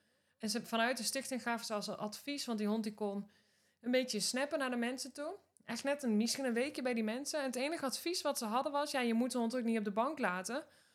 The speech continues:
Hè, want dat valt onder een van die veel voorkomende uitingen van het vermenselijken van je hond." En, eh, ja, dat, dat gaat natuurlijk niet.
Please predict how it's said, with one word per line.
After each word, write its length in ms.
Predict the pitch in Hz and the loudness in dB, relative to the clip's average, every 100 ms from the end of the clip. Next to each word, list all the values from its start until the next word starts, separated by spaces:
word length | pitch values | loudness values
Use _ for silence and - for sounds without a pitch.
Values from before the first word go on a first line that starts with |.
| _ | _
Hè, 160 | - 277 | 2 4
want 220 | 262 240 | 4 4
dat 360 | 233 262 - - 139 196 214 | 4 2 -2 -14 -20 -20 -20
valt 360 | - - 254 247 | -8 -2 -2 0
onder 220 | 220 208 | 0 2
een 160 | 220 214 | 0 -2
van 100 | 220 | -2
die 120 | 214 | -2
veel 200 | 240 214 | 0 -2
voorkomende 440 | 208 220 214 202 | -2 0 2 2
uitingen 460 | - 220 220 208 190 | 4 2 2 0 -2
van 180 | 226 208 | -2 -2
het 160 | 196 | -2
vermenselijken 540 | - 220 214 208 208 196 | -2 0 0 0 -4 -4
van 140 | 202 | -2
je 60 | 190 | 0
hond." 360 | 214 339 - - _ _ _ _ | 0 -2 -6 -12 _ _ _ _
En, 280 | - 254 277 | 0 2 4
eh, 160 | 269 254 | 4 4
ja, 200 | 170 170 | 2 -2
dat, 160 | 160 | -6
dat 100 | 180 | -8
gaat 240 | 175 240 262 | 0 0 2
natuurlijk 340 | 220 202 180 | 2 0 -2
niet. 260 | 180 170 | -4 -6